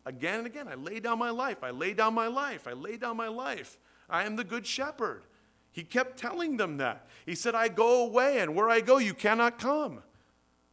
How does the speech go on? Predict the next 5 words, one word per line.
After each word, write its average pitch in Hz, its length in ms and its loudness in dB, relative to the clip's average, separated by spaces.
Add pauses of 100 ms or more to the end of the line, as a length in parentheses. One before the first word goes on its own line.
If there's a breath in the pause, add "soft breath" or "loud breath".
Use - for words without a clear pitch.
(120)
They 247 160 0
understood 311 600 -4
that. 165 540 2 (460)
In 180 160 0
retrospect, 208 1000 4